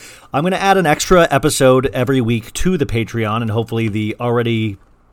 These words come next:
subscribers of the Patreon will be happy about this, but I'll try to put some of the solo, a lot of the solo recaps over there. Um, and if, you know, if for some reason you hate me for that, just, just reach out to me and let me know.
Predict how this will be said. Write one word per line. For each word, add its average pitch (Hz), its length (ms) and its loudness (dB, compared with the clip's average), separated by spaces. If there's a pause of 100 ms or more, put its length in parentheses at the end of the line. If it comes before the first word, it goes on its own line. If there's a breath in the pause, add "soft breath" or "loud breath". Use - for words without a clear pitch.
(160)
subscribers 107 640 -2
of 104 80 -6
the 98 80 -8
Patreon 110 460 -4
will 110 100 -2
be 104 240 -6 (300 loud breath)
happy 120 280 0
about 110 240 0
this, 113 200 -2
but - 100 0
I'll 117 80 2
try 170 180 0
to 156 60 2
put 135 180 2
some 143 140 -2
of 135 60 0
the 123 100 0
solo, 123 540 -2
a 123 40 -8
lot 143 220 2
of 131 60 -2
the 123 120 0
solo 151 380 0
recaps 110 560 -6
over 117 260 -4
there. 98 400 -6 (380 loud breath)
Um, 117 480 0 (100)
and 185 140 -2
if, - 160 -4 (220)
you 185 160 2
know, 113 320 2
if 135 100 -8
for - 60 -8
some 156 180 2
reason 143 220 2
you 127 80 2
hate 131 180 4
me 135 100 -2
for 135 120 -2
that, 147 200 0
just, 117 220 -6 (160)
just 131 320 0
reach 220 220 -2
out 277 160 2
to 208 80 -2
me 151 80 2
and 139 100 0
let 185 140 -2
me 208 120 -2
know. 196 320 0